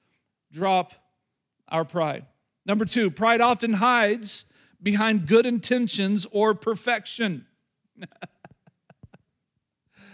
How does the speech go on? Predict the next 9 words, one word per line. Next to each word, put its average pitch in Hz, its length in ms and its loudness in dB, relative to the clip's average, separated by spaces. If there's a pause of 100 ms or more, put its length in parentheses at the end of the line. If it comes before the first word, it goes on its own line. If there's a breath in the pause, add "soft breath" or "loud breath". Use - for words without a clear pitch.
(680 soft breath)
Woo, 415 420 6
I 185 160 2
just 202 220 -2
probably 208 300 2
wrote 202 200 0
that 190 140 2
just 185 200 -4
for 220 140 -2
me. 214 320 -2